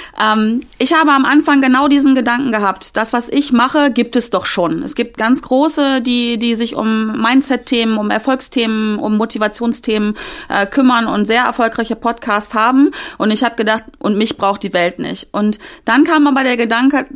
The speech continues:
auf, doch, vielleicht vielleicht haben die das alle schon gehört, schon fünfmal, schon zehnmal, schon hundertmal, aber sie haben's noch nie von mir gehört. Und ich kenne es selber, dass ich Dinge fünfmal, zehnmal, hundertmal höre und beim hunderteinsten Mal macht es Klick, weil ich es von irgendjemandem höre,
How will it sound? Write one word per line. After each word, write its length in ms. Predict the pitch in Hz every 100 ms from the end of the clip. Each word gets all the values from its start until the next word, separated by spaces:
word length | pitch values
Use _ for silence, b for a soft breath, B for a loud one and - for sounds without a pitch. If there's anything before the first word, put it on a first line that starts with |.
| -
auf, 360 | 185 294 - -
doch, 240 | 311 320
vielleicht 380 | - 233 233 277 - _ -
vielleicht 480 | - 240 269 -
haben 200 | 247 262
die 80 | 302
das 200 | 262 -
alle 160 | 269 330
schon 240 | 320 294
gehört, 400 | 269 247 233 208
schon 220 | - 214
fünfmal, 480 | 208 254 247 226 208
schon 160 | 202 196
zehnmal, 400 | - 214 202 190
schon 180 | - 185
hundertmal, 400 | 185 185 - -
aber 140 | 202
sie 80 | 226
haben's 160 | 226
noch 140 | 226 220
nie 160 | 247
von 180 | 262 220
mir 140 | 208 185
gehört. 320 | 180 - - B B B B
Und 80 | 196
ich 140 | 202
kenne 180 | 254 233
es 120 | 226
selber, 360 | 233 262 294 277
dass 160 | 233
ich 160 | 233 220
Dinge 300 | 254 254 247
fünfmal, 500 | - 254 262 240 226
zehnmal, 480 | - 247 240 220 220
hundertmal 540 | 247 254 226 208 208
höre 540 | 220 269 285 285 320 466 B B B
und 140 | 208
beim 180 | 208 202
hunderteinsten 760 | 220 233 214 190 202 208 - 196
Mal 220 | 190 185
macht 260 | 180 -
es 200 | 185 -
Klick, 380 | - - 180 - _
weil 120 | 190 190
ich 120 | 202
es 160 | 208
von 180 | - 196
irgendjemandem 720 | - 247 240 214 202 190 196
höre, 340 | 208 214 202